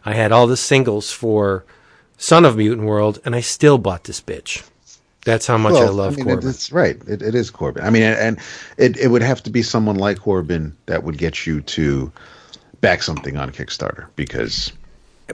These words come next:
Speaker 2: there's
Speaker 1: Yeah. But there's
Speaker 2: not a
Speaker 1: one
Speaker 2: lot.
Speaker 1: thing that le-, left me scratching my head.
Speaker 2: Mm-hmm.
Speaker 1: Now, you're an independent,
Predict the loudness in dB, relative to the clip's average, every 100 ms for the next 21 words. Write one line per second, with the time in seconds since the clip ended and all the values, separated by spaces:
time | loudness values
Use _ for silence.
0 | -12 -6 -4 -4 -4 -6 -8 -4 0 0
1 | -2 -6 _ _ _ 0 2 4 6 6
2 | 6 8 8 8 4 -2 -20 -2 0 0
3 | 2 4 4 4 4 2 2 0 4 6
4 | 6 6 2 2 0 -4 _ _ _ -20
5 | -16 -2 2 4 2 -2 _ _ _ _
6 | _ _ -14 -4 4 6 8 8 6 6
7 | 4 2 2 0 -4